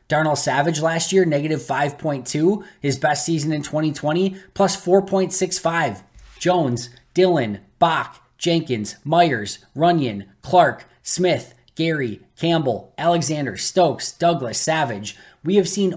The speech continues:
all of them in Green Bay Packer uniforms play ridiculously better than what we saw in twenty twenty-two.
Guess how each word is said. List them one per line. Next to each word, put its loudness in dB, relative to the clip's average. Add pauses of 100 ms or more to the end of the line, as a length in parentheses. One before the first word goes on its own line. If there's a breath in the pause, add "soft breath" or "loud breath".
all 4
of 0
them -10 (440)
in 2
Green 0
Bay 2
Packer 0
uniforms 0 (240 loud breath)
play 0 (160 loud breath)
ridiculously 2
better -4 (220 loud breath)
than 2
what 2
we 2
saw 2 (240 loud breath)
in -2
twenty -2
twenty-two. -4